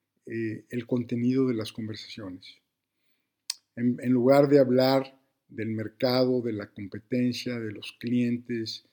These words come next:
del mundo, de los cambios tecnológicos, de repente empiezan a hablar de si el viernes puede ser viernes social, si los escritorios los apuntan a la izquierda o a la derecha,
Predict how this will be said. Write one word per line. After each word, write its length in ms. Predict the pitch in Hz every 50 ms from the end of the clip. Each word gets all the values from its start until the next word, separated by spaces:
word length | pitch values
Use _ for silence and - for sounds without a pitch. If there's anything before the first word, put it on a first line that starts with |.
| _ _ _ _ _ -
del 280 | - - 110 107 107 107
mundo, 800 | 110 117 127 131 135 135 135 135 127 127 123 120 120 113 117 _ _ _ _ _ _ _ -
de 140 | - 107 107
los 200 | 107 104 - -
cambios 460 | - 120 120 123 123 117 120 117 -
tecnológicos, 1400 | - 113 110 110 107 110 113 127 139 143 139 - - 135 139 - - 135 131 131 127 127 - - - - _ _ _ _ _ _ _ _ _ _ _
de 160 | - - 120 113
repente 560 | 110 117 113 - - 131 131 131 127 - 139
empiezan 480 | 127 120 - 127 127 - 143 135 117
a 40 | 110
hablar 560 | 107 107 110 113 117 123 127 131 127 127 - _ _ _ _ _ _ _ _ _ _
de 260 | - 95 98 113 110
si 380 | 107 - - 113 113 113 113 110 107 101 - - -
el 180 | 117 113 107 104
viernes 460 | 107 113 120 117 117 131 127 117 -
puede 300 | - - 120 120 117 117
ser 240 | 113 - 123 113 107
viernes 420 | 107 110 113 113 113 110 107 110
social, 760 | - - - - - 127 123 127 127 131 131 131 131 127 - _ _ _ _ _ _ _ _ _
si 320 | - - - - - 117 110
los 260 | 107 107 104 - -
escritorios 540 | 110 - - 120 110 - - 120 123 127 120
los 180 | 117 113 110
apuntan 480 | 113 110 _ - 123 120 120 123 117 113
a 80 | 110 107
la 80 | 104
izquierda 500 | 98 - - - - 120 120 110 113 117
o 120 | 107 104 107
a 80 | 117
la 80 | 110 104
derecha, 720 | 104 107 113 127 135 139 139 139 - 131 123 120 120 -